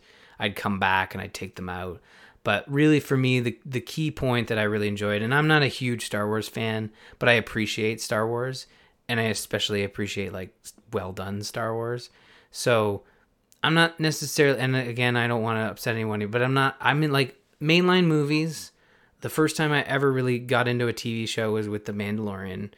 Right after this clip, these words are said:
and then I like, I like their video games for the most part,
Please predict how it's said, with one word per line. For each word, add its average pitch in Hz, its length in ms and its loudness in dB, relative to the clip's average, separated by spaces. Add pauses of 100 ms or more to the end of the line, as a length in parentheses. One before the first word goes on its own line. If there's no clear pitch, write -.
(360)
and 131 120 0
then 131 80 2
I 127 100 2
like, 127 500 0
I 123 80 -2
like 123 200 0
their 120 120 0
video 104 300 -4
games 85 440 -14 (180)
for 104 140 -10
the 98 40 -10
most 87 260 -14
part, 85 260 -12